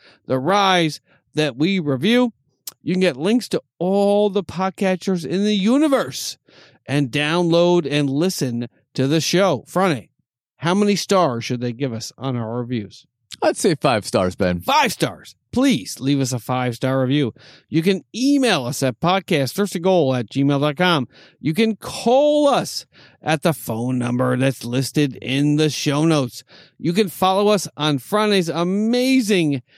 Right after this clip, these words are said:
Speaker 1: Instagram account at Thirstand and on my mediocre Twitter account at Goal Thirst. And you can check out the photos of all of the, the beers that we drink, all the browns that we drink, all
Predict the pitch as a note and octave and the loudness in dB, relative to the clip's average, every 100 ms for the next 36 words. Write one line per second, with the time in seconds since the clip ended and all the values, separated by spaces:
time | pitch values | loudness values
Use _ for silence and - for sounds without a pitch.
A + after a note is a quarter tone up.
0 | _ _ - A#3 - G3 F#3+ F#3 F#3 B3+ | _ _ -4 -2 -2 -2 0 0 0 2
1 | G3 F#3 - _ A#2 B2 C3 - D3 D3 | 2 0 -6 _ -6 -6 -6 -4 0 0
2 | C#3 E3 D#3 D3 C#3 - _ _ - D3 | 0 0 2 2 0 -4 _ _ -4 2
3 | E3 D#3+ D3 C#3 B2+ D3+ C#3+ C#3+ D3 B2+ | 2 2 2 2 2 2 4 2 2 0
4 | C3 A#2 - C#3 C3+ B2+ C3+ B2 - _ | -2 -2 -4 -2 0 -2 -2 -4 -6 _
5 | - D#3 - - - _ _ _ _ B2+ | -4 -4 -4 -12 -20 _ _ _ _ -10
6 | G#2+ G#2+ G#2+ G#2 - B2+ A2+ - - - | -8 -6 -8 -8 -4 -4 -6 -10 -12 -16
7 | _ _ - D#3+ E3 D#3+ C#3+ F#3 E3 E3+ | _ _ -2 0 2 0 0 -2 0 0
8 | C3+ C#3 - G#3+ G#3+ G#3+ G3 F3 C#3+ B2 | 0 -6 -2 0 2 4 2 2 -2 -6
9 | - - G#3 A#3+ G#3+ E3 D#3 D3 C3+ A2+ | -10 -4 0 2 2 0 -2 0 -2 -2
10 | _ - B2+ A#2 A2 G3+ A3+ A3 G#3+ G3 | _ -6 -4 -4 -2 0 2 2 2 2
11 | F#3 G3 F#3+ C#3 D3+ C3+ B2 A#2+ F3 G#3 | 2 0 0 0 -2 0 -4 -4 0 2
12 | G#3+ G3+ G3 F#3 F#3+ F#3 E3+ - _ _ | 2 2 2 2 2 0 -2 -12 _ _
13 | _ _ - F#3+ A3+ G#3 | _ _ -2 2 4 2